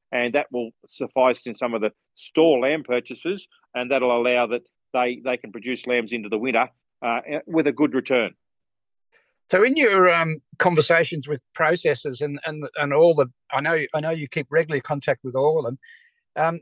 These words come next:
Speaker 2: how's their throughput been going in recent times? Because even though the price has come back and, and in some markets the numbers have come back, are they still putting plenty of lambs through?
Speaker 1: Oh, yeah, I think you'll find that this week's throughput, even this, this, this week, is up by about,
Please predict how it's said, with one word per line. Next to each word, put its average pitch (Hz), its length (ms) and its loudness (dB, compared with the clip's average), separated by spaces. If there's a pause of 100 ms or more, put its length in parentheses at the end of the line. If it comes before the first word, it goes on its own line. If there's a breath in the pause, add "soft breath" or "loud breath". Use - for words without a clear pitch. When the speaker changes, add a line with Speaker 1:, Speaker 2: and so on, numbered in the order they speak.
Speaker 2:
how's 226 300 2
their 226 100 4
throughput 190 480 -2
been 180 160 -8
going 143 260 -2
in 139 60 -10
recent 139 360 -12
times? 131 280 -2
Because 151 300 -6
even 208 260 0
though 175 160 2
the 139 80 -4
price 180 400 0
has 151 180 -16
come 147 220 -4
back 151 300 0
and, 143 220 -8 (380)
and 151 80 -4
in 147 100 -2
some 196 340 -2
markets 127 440 -2
the 151 80 -6
numbers 180 360 -6
have 175 100 -14
come 123 200 -6
back, 117 240 -4 (460)
are - 120 -2
they 220 140 4
still - 200 -2
putting 180 320 -4
plenty 170 220 -2
of 151 80 -2
lambs 156 260 -4
through? 214 280 -4 (800)
Speaker 1:
Oh, 202 200 6
yeah, 180 220 0
I - 20 -2
think 220 260 -8
you'll 180 120 -4
find 165 280 -4
that 131 120 -8
this 151 200 -10
week's 139 240 -4 (420)
throughput, 151 460 -2
even 131 220 -2
this, 135 280 -8
this, - 260 -10
this - 200 -6
week, 170 240 0
is 107 100 -6
up 139 160 -2
by 127 160 2
about, 123 280 -2